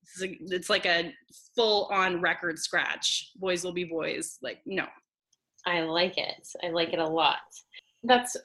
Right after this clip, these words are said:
Speaker 2: that's awesome. Now I want to go beyond the leader in your home that you are, and now let's transition to the leader in the workspace, in the workplace that you've had, you know, phenomenal exposure to from corporate Canada and America. Now in,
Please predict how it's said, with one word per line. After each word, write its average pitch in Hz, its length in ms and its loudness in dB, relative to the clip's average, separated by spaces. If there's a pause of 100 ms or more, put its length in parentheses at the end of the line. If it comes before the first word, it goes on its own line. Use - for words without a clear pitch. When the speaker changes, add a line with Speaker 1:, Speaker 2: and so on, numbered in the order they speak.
(120)
Speaker 2:
that's 190 220 2
awesome. 165 380 0
Now 233 320 6
I 226 180 6
want 220 260 4
to - 80 0
go 208 340 6 (100)
beyond 226 360 4
the 254 60 8
leader 208 420 4
in 196 180 0
your 185 120 6
home 190 360 4
that 180 140 2
you 180 140 4
are, 170 280 6
and 185 160 -2
now 185 180 2
let's 196 200 0
transition 185 420 -2
to - 100 -14
the 185 100 4
leader 165 540 4 (120)
in 170 280 0
the 170 120 6
workspace, 165 800 0
in 165 120 -2
the 160 60 -2
workplace 165 580 2
that 135 120 0 (420)
you've 185 140 -2
had, 160 260 0 (220)
you 180 100 -2
know, 151 140 0 (100)
phenomenal 165 540 4
exposure 185 500 4
to 165 260 0
from 156 400 0
corporate - 420 0 (420)
Canada 165 300 4
and 160 160 2
America. 160 600 2
Now 156 440 4 (440)
in, 190 260 2